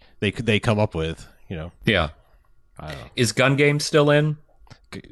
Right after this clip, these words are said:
Speaker 1: like,
Speaker 2: Still
Speaker 1: Gun
Speaker 2: in
Speaker 1: Game's still there,
Speaker 2: multiplayer?
Speaker 1: but, like, they still had a, they had a gunfight mode that was, like, just started off with throwing knives, you know? And it was just like, that was just dumb and hilarious. <laughs> 'Cause it's just like,
Speaker 2: Yeah.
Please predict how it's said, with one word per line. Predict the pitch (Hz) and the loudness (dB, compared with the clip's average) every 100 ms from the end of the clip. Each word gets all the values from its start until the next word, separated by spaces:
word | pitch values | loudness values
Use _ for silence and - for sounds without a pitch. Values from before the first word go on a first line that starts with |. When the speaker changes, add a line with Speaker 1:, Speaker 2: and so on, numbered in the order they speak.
| - | 0
Speaker 1:
like, | 135 | 2
Speaker 2:
Still | - 202 | 4 4
Speaker 1:
Gun | 196 | 6
Speaker 2:
in | |
Speaker 1:
Game's | 190 | 4
still | - 190 | 4 4
there, | 180 175 | 4 4
Speaker 2:
multiplayer? | |
Speaker 1:
but, | 156 | 2
like, | 143 | 2
they | 147 | 2
still | - 156 | 2 2
had | 156 | 4
a, | 147 113 104 - | 2 0 -6 -6
they | 120 | 0
had | 147 | 2
a | 127 | 2
gunfight | 131 135 139 | 2 2 2
mode | 120 131 | 2 2
that | 120 | 2
was, | 104 107 | -2 -2
like, | 113 - | -2 -4
just | 117 - | -6 -2
started | 110 117 113 | 0 0 0
off | 110 | -2
with | 104 | -6
throwing | 95 104 120 | -4 -4 -2
knives, | 127 135 - - _ _ _ | -2 -4 -6 -14 _ _ _
you | 127 | -4
know? | 123 120 104 | -4 -4 -10
And | 117 | -6
it | 110 | -6
was | 101 | -6
just | 110 95 | -8 -6
like, | 104 - _ - | -6 -6 _ -6
that | 101 | -4
was | 104 | -4
just | 104 - | -8 -8
dumb | - 95 104 | -4 -2 -2
and | 98 95 92 - | -6 -10 -12 -6
hilarious. | 107 101 110 113 - _ | -2 -2 -2 -4 -8 _
<laughs> | - | -10
'Cause | - 165 - | -4 -4 -2
it's | 165 | -2
just | 143 - | -2 2
like, | |
Speaker 2:
Yeah. | 151 | 2